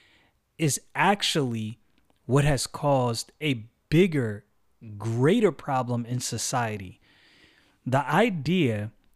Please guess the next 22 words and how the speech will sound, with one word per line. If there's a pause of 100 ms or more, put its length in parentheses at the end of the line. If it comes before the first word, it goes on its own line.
(140)
that
masculine
things (120)
in
and
of
themselves (480)
are
toxic (140)
is
a
problem. (600)
And
in
my
opinion, (360)
that's
really (220)
what
has
been
pushed